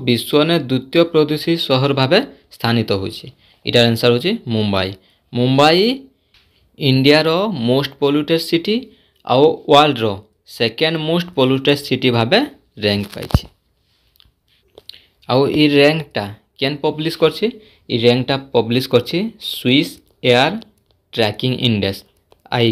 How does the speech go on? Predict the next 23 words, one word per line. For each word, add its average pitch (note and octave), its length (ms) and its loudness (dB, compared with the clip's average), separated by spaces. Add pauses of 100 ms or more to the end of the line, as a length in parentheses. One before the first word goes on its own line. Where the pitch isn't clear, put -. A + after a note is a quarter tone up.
କ୍ୟୁ F#3 180 -2 (160)
ଏ B2 140 -4
ଆର୍। A2+ 160 -12 (680)
ସୁଇସ୍ C#3+ 440 0 (120)
ଏୟାର C3+ 300 0 (180)
ଟ୍ରାକିଂ A#2 460 -4
ଇଣ୍ଡେକ୍ସ, C3 520 0 (420)
ଆଇ A2+ 180 2
କ୍ୟୁ C#3+ 220 2 (200)
ଏ C3 160 2
ଆର୍ଟା A2+ 380 0 (560)
ଏ C3 100 -4
ରାଙ୍କକେ A2 520 -2 (260)
ପବ୍ଲିଶ G#2 420 -2
କରିଛି। - 300 -18 (480)
ମୁମ୍ବାଇ A#2+ 440 4 (180)
ୱାର୍ଲଡନେ B2 480 0 (680)
ସେକେଣ୍ଡ D3+ 500 0 (120)
ରାଙ୍କରେ E3 280 0
ଅଛେ E3+ 220 0 (140)
ପଲ୍ୟୁଟେଡ୍ A#2+ 560 0
ସିଟି C#3 340 -4
ହିସାବେ। D#3+ 340 -4